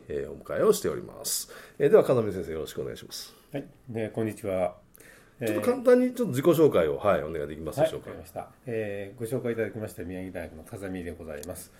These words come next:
Speaker 2: えー、私、実はあの、最初から大学教授ではなくて、
Speaker 1: はい。
Speaker 2: えー、二十年ほど、あの、大手ゼネコンの大成建設っていう会社なんですが、
Speaker 1: はい。
Speaker 2: そちらの方で、あの、都市開発、そういうものを、
Speaker 1: はい。
Speaker 2: あの、手掛けてきました。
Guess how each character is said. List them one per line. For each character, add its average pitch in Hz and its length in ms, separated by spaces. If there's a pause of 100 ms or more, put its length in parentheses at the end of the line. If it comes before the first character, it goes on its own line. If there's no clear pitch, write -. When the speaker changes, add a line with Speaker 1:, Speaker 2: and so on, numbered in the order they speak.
(400)
Speaker 2:
え 110 480
ー、 107 60
私、 131 1000
実 107 260
は 107 80
あ - 20
の、 78 80
最 117 220
初 110 100
か 117 100
ら 117 80
大 107 140
学 104 220
教 117 100
授 85 200
で 73 60
は 71 60
な 80 80
く - 120
て、 73 220
Speaker 1:
は 117 220
い。 71 60 (120)
Speaker 2:
え 95 340
ー、 98 40
二 107 80
十 131 260
年 131 300
ほ 110 120
ど、 107 220 (140)
あ 107 100
の、 104 100 (520)
大 123 80
手 107 80
ゼ 92 100
ネ 92 80
コ 92 180
ン 90 60
の 85 140
大 120 180
成 - 120
建 107 140
設 - 220
っ - 60
て - 160
い - 60
う - 40
会 98 180
社 71 120
な - 80
ん - 60
で - 100
す - 100
が、 90 60
Speaker 1:
は - 60
い。 - 20 (380)
Speaker 2:
そ 131 40
ち 143 140
ら 139 80
の 143 100
方 123 220
で、 71 160
あ 76 60
の、 82 120
都 113 100
市 - 180
開 131 200
発、 92 320
そ 110 200
う 104 40
い 107 80
う 107 60
も 107 120
の 131 120
を、 73 160
Speaker 1:
は 82 80
い。 - 20
Speaker 2:
あ 76 40
の、 78 440
手 117 120
掛 92 240
け 82 60
て 76 200
き - 100
ま 85 120
し - 40
た。 - 120